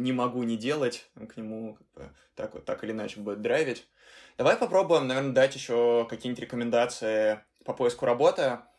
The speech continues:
Даже для тех, кто, например, в вашем буткемпе не учился, но он чувствует уже, что достаточно хорошо овладел какими-то знаниями, навыками и готов выходить на рынок труда.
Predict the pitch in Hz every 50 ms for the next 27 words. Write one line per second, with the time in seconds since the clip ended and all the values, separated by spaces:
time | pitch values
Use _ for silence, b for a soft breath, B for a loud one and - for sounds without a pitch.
0 | _ _ _ - 131 135 135 127 123 117 - 127 123 123 - - 120 110 110 110
1 | 110 107 107 127 117 117 113 110 - 120 117 - 127 107 120 - - 123 120 113
2 | 123 117 120 120 - 180 214 226 - 147 123 127 123 - 135 135 - 120 104 -
3 | 104 110 110 - - 120 110 107 - - 110 110 - - 107 - - 120 110 -
4 | - 110 107 107 107 107 107 107 113 113 110 120 117 117 123 117 120 117 - 123
5 | - 117 110 107 107 - 110 110 110 110 B B B B B 117 123 123 143 160
6 | 147 131 120 117 113 113 117 120 123 120 120 - 123 110 107 107 104 104 107 107
7 | 107 104 117 113 - 110 107 - 107 107 - - - 113 147 165 - - _ _
8 | _ _ _ _ - 117 117 120 117 117 - - 120 120 120 135 165 185 -